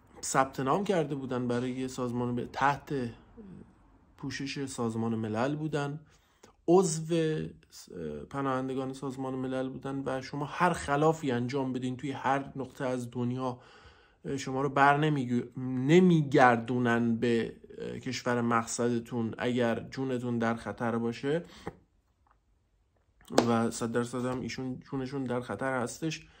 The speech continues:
این اتفاق به خودی خود نارضایتی‌های زیادی رو درست کرده متاسفانه. خیلی از صحبت‌ها رو نمیشه گفت متاسفانه، جایگاه من رو هم بدونین،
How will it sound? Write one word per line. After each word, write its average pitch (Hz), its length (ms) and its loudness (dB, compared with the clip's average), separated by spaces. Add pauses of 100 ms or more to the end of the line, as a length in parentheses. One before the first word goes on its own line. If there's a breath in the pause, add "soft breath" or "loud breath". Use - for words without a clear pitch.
(380 loud breath)
این 170 160 2
اتفاق 156 480 0
به 156 80 0
خودی 143 400 -4
خود 135 460 0
نارضایتی‌های 127 1000 -2
زیادی 120 600 2
رو 117 460 -2 (280)
درست 110 380 -2
کرده 107 460 -6 (180)
متاسفانه. 117 920 -6 (1800 loud breath)
خیلی 156 300 2
از 143 240 0 (380)
صحبت‌ها 127 500 0
رو 139 80 0
نمیشه 151 540 2
گفت 139 460 -2 (320)
متاسفانه، 113 720 -4
جایگاه 113 400 -2
من 120 360 0
رو 117 80 -2
هم 113 240 -2
بدونین، 139 560 -4